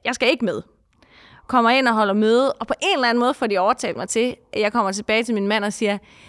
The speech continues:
"Ja, jeg skal altså med alligevel." Men, øh, jeg sagde til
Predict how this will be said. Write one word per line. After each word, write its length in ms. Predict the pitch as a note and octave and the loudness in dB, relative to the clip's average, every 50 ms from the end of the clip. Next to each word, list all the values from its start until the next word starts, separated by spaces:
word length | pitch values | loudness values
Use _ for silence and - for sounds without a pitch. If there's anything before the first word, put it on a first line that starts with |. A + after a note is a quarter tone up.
| - - - _ _ _ _ _ _ - | -20 -20 -20 _ _ _ _ _ _ -2
"Ja, 60 | B3+ C4+ C4 C4 | 2 4 4 6
jeg 120 | C#4+ D4 D#4 | 6 4 4
skal 160 | - - G#4 E4 | 2 2 2 2
altså 160 | D4 - D4+ | 2 4 2
med 100 | C4+ C#4 D#4 | 2 4 4
alligevel." 360 | D#4 C4+ D4 C4+ A3+ G3+ - - - - _ _ _ _ _ _ - _ | 6 6 4 4 4 2 0 -2 -8 -20 _ _ _ _ _ _ -18 _
Men, 240 | - A#3+ A#3+ A#3+ A#3 | -4 -2 0 0 2
øh, 180 | A3+ G#3+ G#3 G#3 | 2 2 2 2
jeg 120 | A3+ B3 A#3 | 0 0 0
sagde 160 | C4+ A3+ A#3+ | 0 -2 0
til 80 | A#3+ | 0